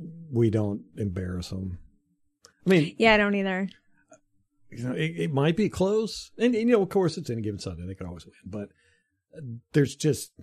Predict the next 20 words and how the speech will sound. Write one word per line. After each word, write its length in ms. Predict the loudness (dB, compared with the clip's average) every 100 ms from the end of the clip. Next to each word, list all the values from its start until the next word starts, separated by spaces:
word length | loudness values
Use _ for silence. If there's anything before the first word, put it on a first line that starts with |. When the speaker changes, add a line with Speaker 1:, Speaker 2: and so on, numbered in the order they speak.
| -14 -14 -20 -18
Speaker 1:
just, 220 | -18 -18 _ _ _ _ _ _ _
<laughs> 80 | -6 -4 -4 -10 _ _ _ _ _
just 180 | -12 -8
don't 220 | -4 -4
see 280 | -4 -8 -6
it, 180 | -6 -4
man. 320 | -4 -2 -2
I 140 | -2 -2
just, 220 | -4 -6 _ -20 -20 -10 4
and, 160 | 6
and 320 | 8 8 6 2
we 260 | 4 6 6
know 600 | 6 6 6 4 -2 -4 _ _
all 80 | 2
you 40 | 4
gotta 140 | 6
do 100 | 6
is 120 | 4
fluster 360 | 2 -2 -2 -6
Jameis 460 | -8 -10 -12 -18